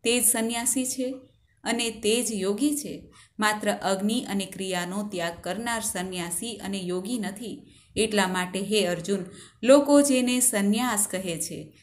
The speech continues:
તેને તું યોગ, કર્મયોગ સમજ." સંકલ્પોનો ત્યાગ કર્યા વિના, એટલે કે પોતાના મનની વાત છોડ્યા વિના કોઈ પણ માણસ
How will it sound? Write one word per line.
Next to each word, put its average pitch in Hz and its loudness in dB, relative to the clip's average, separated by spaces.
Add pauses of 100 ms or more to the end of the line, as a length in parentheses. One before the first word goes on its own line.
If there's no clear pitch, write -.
(160)
તેને 185 -2
તું 214 -2
યોગ, 202 0 (480)
કર્મયોગ 180 -2
સમજ." 208 -6 (640)
સંકલ્પોનો 285 8
ત્યાગ 226 4
કર્યા 226 2
વિના, 214 -2
એટલે 202 2
કે 196 2
પોતાના 190 -2
મનની 180 -4
વાત 180 -4
છોડ્યા 165 -4
વિના 185 -6 (220)
કોઈ 277 2
પણ 254 0
માણસ 208 0